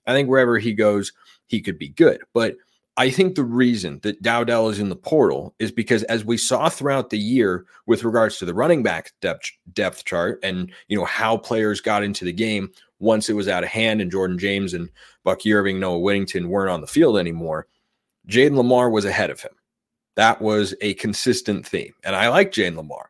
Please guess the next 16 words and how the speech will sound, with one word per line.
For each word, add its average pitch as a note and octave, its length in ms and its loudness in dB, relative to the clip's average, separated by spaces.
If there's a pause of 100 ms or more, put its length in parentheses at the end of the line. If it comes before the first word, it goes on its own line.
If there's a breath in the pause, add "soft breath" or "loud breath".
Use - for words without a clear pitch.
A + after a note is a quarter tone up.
(120)
I G2+ 60 2
really G#2 340 0
like A2 220 0
Dante A2+ 360 -2
Dowdell G#2+ 540 -2 (280 soft breath)
as G2 240 -4
well. C3+ 380 0 (540 soft breath)
I B2 100 2
think F3+ 320 4
that D#3 160 4 (180)
if B2 200 -4
Noah C3 420 4
Whittington G#2+ 800 -2 (320)
didn't B2 400 2
get A#2+ 200 -2
hurt, - 540 0